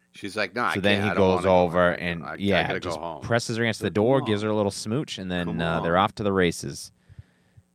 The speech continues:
Speaker 2: It's weird. That scene is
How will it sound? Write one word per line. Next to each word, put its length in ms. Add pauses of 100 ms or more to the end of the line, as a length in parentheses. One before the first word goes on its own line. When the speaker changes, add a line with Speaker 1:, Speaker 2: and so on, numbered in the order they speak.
(1080)
Speaker 2:
It's 240
weird. 360 (580)
That 220
scene 420
is 420